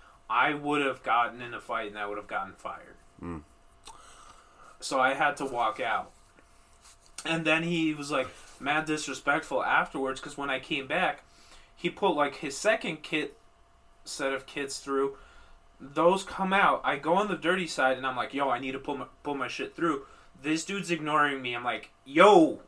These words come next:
Speaker 1: bro, I need to pull my
Speaker 2: Mm-hmm.
Speaker 1: shit through." He's like, "Oh, I can't hear you. I'm listening to music." I'm like,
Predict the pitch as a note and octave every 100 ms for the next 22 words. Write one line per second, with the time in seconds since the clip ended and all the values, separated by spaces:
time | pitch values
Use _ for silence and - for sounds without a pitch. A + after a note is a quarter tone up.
0 | _ _ _ _ _ _ _ _ _ -
1 | F#3+ G3+ C3 A#2+ D3+ F#3 - G3 G3 C3
2 | F#2+ G3 F3+ - C3+ G#2+ G2 - - -
3 | - D3 D3 D3+ C3 D#3+ D3 C3+ D#3+ C3+
4 | - E3+ D#3+ C3+ A#2 C3 C3 C#3 - C#3
5 | B2+ D3+ D#3 - D#3+ B2